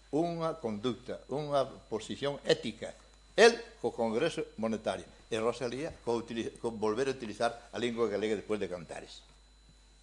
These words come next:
Hai moitos poetas cubanos, aí están Vázquez Rábade,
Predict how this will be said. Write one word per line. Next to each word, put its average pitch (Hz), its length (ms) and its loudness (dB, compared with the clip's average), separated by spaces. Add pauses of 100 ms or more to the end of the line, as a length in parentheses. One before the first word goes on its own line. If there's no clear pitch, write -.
(1040)
Hai 202 300 10
moitos 196 340 4
poetas 151 400 2
cubanos, 123 560 2 (320)
aí 117 160 0
están 127 480 2
Vázquez 117 480 -2
Rábade, 127 560 4